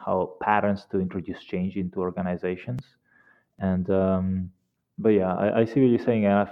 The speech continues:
feel I, I've been using some of her patterns and trying to start, like, some grassroots, uh, initiatives in, in some of our clients. But, uh, I, I agree. I feel that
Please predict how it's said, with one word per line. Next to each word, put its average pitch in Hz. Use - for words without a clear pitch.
feel 107
I, 113
I've 117
been 131
using 120
some 107
of 92
her 101
patterns 90
and 92
trying 95
to -
start, 87
like, 82
some 85
grassroots, 92
uh, -
initiatives 95
in, 85
in 85
some -
of 87
our 85
clients. 127
But, -
uh, 104
I, 123
I 131
agree. 101
I 95
feel 104
that 92